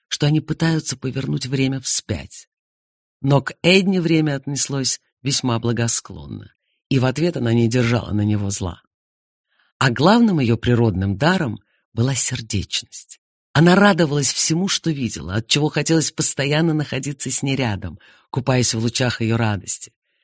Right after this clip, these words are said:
Даже Оливия при виде Эдны сменила привычную угрюмую гримасу на столь редкую улыбку. Они обнялись, как старые подруги, И они действительно ими были. Как я узнала тем вечером,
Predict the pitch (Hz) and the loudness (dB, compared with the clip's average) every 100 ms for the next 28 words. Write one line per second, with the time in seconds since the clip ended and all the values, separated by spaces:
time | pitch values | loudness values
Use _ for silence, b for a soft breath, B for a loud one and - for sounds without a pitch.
0 | _ 131 170 156 160 170 165 120 101 104 | _ 4 4 6 4 2 2 0 -2 -2
1 | 117 107 101 - 151 165 151 113 - b | -2 -2 -2 -2 0 0 0 -4 -6 b
2 | b - 135 131 135 127 123 135 127 131 | b -4 2 2 4 0 0 0 0 0
3 | - 117 113 113 117 113 107 104 107 117 | 0 2 2 2 2 2 0 0 -2 0
4 | 147 165 - 101 b b b - 113 - | 2 0 -2 -6 b b b 0 0 2
5 | 131 117 - 107 110 110 - - 107 110 | 2 0 0 0 4 2 2 -2 0 0
6 | 113 98 - - 101 _ _ _ - 254 | 0 -2 -6 -10 -20 _ _ _ 2 6
7 | 240 131 120 117 - 98 - - 110 98 | 6 4 2 2 -2 -6 -6 0 0 0
8 | 87 110 101 104 101 90 92 _ _ _ | -4 -4 -2 0 -2 -4 -10 _ _ _
9 | _ 135 123 113 120 - 127 123 127 127 | _ 2 4 4 2 2 0 0 0 0
10 | 127 127 135 165 131 - _ _ _ _ | 0 0 -2 -4 -6 -14 _ _ _ _
11 | - - 123 123 127 123 110 - 113 110 | -8 -2 0 0 0 0 0 0 0 0
12 | 190 190 113 95 98 | -2 -2 -6 -6 -14